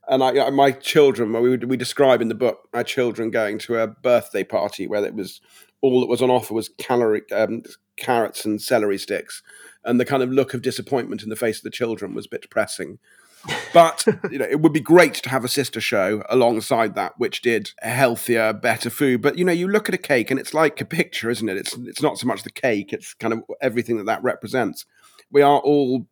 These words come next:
by attitude, we love that kind of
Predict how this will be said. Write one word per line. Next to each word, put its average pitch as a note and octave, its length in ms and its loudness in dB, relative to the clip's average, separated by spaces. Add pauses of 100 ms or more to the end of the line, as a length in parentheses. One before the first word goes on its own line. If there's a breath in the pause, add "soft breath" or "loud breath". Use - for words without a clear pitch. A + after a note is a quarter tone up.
(140)
by B2+ 420 4
attitude, A2+ 720 -4
we B2 140 -2
love A#2+ 580 2 (380)
that A#2+ 160 0 (140)
kind A#2+ 320 -2
of A2 280 -6